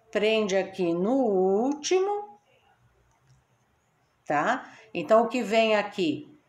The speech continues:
vem no primeiro e esse aqui vem no último. E aí, gente, é só repetir dessa forma até o final, tá bom? Logo vocês vão ver que eles vão pegar alturas diferentes e vai ficar muito bacana.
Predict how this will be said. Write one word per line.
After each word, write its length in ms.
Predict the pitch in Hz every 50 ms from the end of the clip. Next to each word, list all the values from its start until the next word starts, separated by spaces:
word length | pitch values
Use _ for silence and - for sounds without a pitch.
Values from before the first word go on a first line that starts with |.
| _ _ -
vem 220 | 170 185 175 175
no 100 | 175 180
primeiro 680 | 180 247 277 311 294 269 247 240 233 240 254 277 294 302 -
e 160 | 285 277 254
esse 320 | 220 214 214 208 - -
aqui 480 | 240 - - - 226 226 226 226 - -
vem 300 | 214 190 214 220 226 240
no 100 | 247 254
último. 480 | 233 196 156 147 151 - - 190 233 294
E 120 | 349 381
aí, 340 | 370 320 262 247 277 294 254
gente, 320 | 202 185 180 160 160 -
é 60 | 220 -
só 260 | 220 - - 247 254
repetir 720 | 247 285 285 294 - 294 302 - - 233 226 240 254 - - - - - - _ _
dessa 500 | - 175 175 220 240 277 254 - - 285
forma 540 | 285 285 - - 220 214 208 214 214 226 240 240
até 420 | 240 226 226 226 - - 208 208
o 60 | 220
final, 560 | 220 - 285 285 254 226 143 - - - - _ _ _ _ _ _ _ -
tá 120 | 160 143
bom? 480 | 143 151 175 196 226 285 330 359 349 - - - - -
Logo 380 | 185 196 208 226 254 247 269
vocês 400 | 247 277 269 277 269 262 254 220
vão 160 | 240 240 233
ver 220 | 196 220 240 254 254
que 60 | 269
eles 180 | 254 262 247 226
vão 160 | 254 240 240
pegar 260 | 247 233 - 220 214
alturas 640 | 220 226 226 220 226 226 214 208 214 190 190 175 156
diferentes 600 | 190 185 - 208 202 190 190 202 214 202 - -
e 60 | 240
vai 180 | 208 233 233 233
ficar 260 | - - - 226 220
muito 360 | 208 196 202 226 240 226 240
bacana. 600 | 214 254 262 262 - 190 147 131 131 123 123